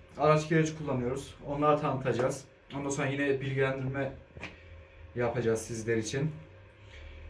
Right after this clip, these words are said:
İlk başta başlayalım. Aydınlatma. Arkadaşlar görüyorsunuz iki tane ampul taktım ben.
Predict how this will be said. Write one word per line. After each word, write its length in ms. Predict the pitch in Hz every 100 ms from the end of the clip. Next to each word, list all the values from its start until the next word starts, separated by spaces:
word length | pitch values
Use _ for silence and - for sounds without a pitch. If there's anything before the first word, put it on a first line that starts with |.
| -
İlk 140 | 156
başta 520 | 190 185 202 196 - 170
başlayalım. 400 | 170 175 165 165
Aydınlatma. 760 | 156 165 175 170 160 156 170 185 - - - - - - - - - - - - -
Arkadaşlar 440 | 151 160 185 160 156
görüyorsunuz 600 | 151 170 151 151 160 - 160
iki 140 | -
tane 200 | 160 160
ampul 400 | 151 156 160 156
taktım 340 | 156 - 117
ben. 200 | 113 156